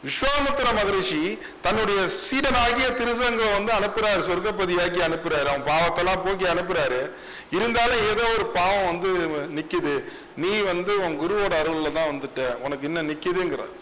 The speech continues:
உள்ளார இடம் கொடுக்கல. அவன் என்னடா உனக்கு என்னடா சொர்க்கம் தருது, உனக்கு ஒரு சொர்க்கமே கட்டித்தரேன்டான்னு சொல்லிட்டு ஒரே ஒரு மனிதன்,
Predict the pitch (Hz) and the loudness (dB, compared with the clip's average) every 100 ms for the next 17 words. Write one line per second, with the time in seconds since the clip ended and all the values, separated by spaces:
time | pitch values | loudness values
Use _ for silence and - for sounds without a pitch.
0 | - - - - - 180 202 175 196 196 | -20 -20 -20 -12 -2 2 2 2 2 0
1 | 165 139 117 - - - - 127 190 226 | -2 -4 -8 -12 -20 -20 -6 0 2 2
2 | 254 277 240 208 214 220 196 190 208 190 | 4 4 2 2 2 2 2 0 0 0
3 | 185 180 170 165 - 175 208 254 294 294 | 2 2 0 0 0 0 2 2 2 2
4 | 247 226 214 202 185 190 190 180 160 147 | 2 0 0 0 2 0 0 -2 -2 -2
5 | 180 226 - - - 156 180 220 233 208 | -2 -2 -8 -14 -6 -2 2 2 2 0
6 | 180 - - - 165 190 180 135 | -2 -6 -10 -4 0 0 0 -2